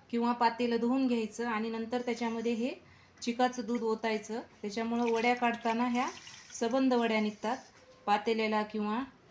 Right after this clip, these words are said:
कुकरच्या डब्याला चिटकत नाहीत ताळाला. आपण साखरेसोबत दुधामध्ये पण वेलची घातलेली आहे,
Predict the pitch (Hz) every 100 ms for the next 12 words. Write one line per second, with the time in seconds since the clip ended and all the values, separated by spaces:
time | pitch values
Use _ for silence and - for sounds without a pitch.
0 | - - - 214 - 233 226 208 214 208
1 | 208 208 226 - 240 233 208 196 202 190
2 | 185 208 311 - - - - _ - -
3 | - 208 262 269 254 247 254 269 269 254
4 | 269 262 - - 202 233 247 254 269 269
5 | 277 262 254 247 247 233 233 240 240 226
6 | 233